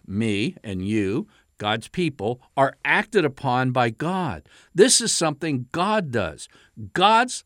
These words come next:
love, I call this assurance Catholicism, is what will get you through the times of the Antichrist, the great apostasy,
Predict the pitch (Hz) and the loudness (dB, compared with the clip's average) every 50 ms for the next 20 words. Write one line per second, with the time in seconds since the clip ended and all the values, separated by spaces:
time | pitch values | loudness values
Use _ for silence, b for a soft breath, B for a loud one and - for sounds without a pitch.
0 | _ _ - 127 135 170 196 165 110 87 82 82 - _ B B B B B B | _ _ -6 0 4 6 6 6 6 2 -2 -6 -10 _ B B B B B B
1 | B B - 143 185 202 - - 180 175 165 156 156 160 160 156 143 - - - | B B -2 -2 -2 0 0 0 2 4 4 4 4 2 2 2 0 -2 -4 -6
2 | _ _ - 139 131 - - - - - 233 240 214 190 190 165 - - - - | _ _ 0 0 0 0 -2 -2 0 2 2 2 2 2 0 -2 -4 -4 -6 -6
3 | _ - 156 135 - 165 160 156 147 139 120 - 123 101 90 85 87 78 76 - | _ -4 -4 0 2 4 4 6 6 4 2 0 -2 -2 -4 -4 -6 -10 -12 -14
4 | b b b b 151 143 123 113 107 117 139 170 185 - - 139 135 127 120 107 | b b b b -2 -2 -2 -2 -2 2 4 4 4 2 0 0 0 0 0 2
5 | - 175 214 220 - - 135 120 110 - - 123 120 113 107 107 - - - 165 | 2 2 2 2 0 -4 -6 -6 -6 -4 -2 -2 -2 -2 -2 -6 -6 -2 0 2
6 | 165 160 160 151 143 151 147 139 147 143 143 147 151 151 151 147 139 139 - 156 | 2 2 2 0 -2 -2 -2 -2 -2 0 0 0 0 0 0 -2 -2 -2 0 0
7 | 147 143 143 143 - - 110 104 135 143 151 151 147 139 135 - 135 143 131 127 | 0 0 0 -2 -6 -8 -6 0 2 2 2 2 2 -2 -2 0 0 0 0 0
8 | - 135 131 - - - 135 147 143 127 | -4 -8 -16 -18 -16 -14 -10 -10 -10 -10